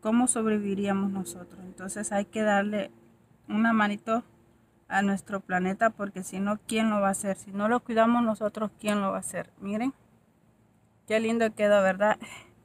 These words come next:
Dije que iba a poner el otro sedum, pero creo que lo voy a dejar así. Y a lo mejor ustedes van a decir que es una maceta grande,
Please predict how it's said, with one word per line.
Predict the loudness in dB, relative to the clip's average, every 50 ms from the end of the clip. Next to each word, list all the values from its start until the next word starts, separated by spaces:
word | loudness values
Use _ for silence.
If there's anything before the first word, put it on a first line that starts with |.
| _ _ _ _ _ _ _ _
Dije | -2 2 4 4 4 2
que | 2 2
iba | 4 4 4
a | 4
poner | 2 -2 2 4 4 4
el | 4 4
otro | 4 2 2 0 -2 -2
sedum, | 0 2 0 0 0 -2 -8 -6 -2
pero | 0 0 0 0 -4
creo | -2 -4 -4 -2
que | -4 -6
lo | -8 -8 -10 -12 _ -12
voy | -6 -4 2 4
a | 4 4
dejar | 4 2 0 0 0 2 4 2
así. | 2 0 -2 0 0 0 0 0 _ _ _ _ _ _ _ _ _ _ -2
Y | 4 6
a | 6
lo | 8 8 6
mejor | 6 4 4 4 2 2 2
ustedes | 0 -2 2 0 2 2
van | 2 0 2 2
a | 2
decir | 2 2 0 0 -2 -2 -4
que | -2 -4
es | -4 -4 -4
una | -2 0 2
maceta | 2 2 2 0 -2 -6 -4 -2 -2 0
grande, | 2 4 4 4 4 4 4 2 2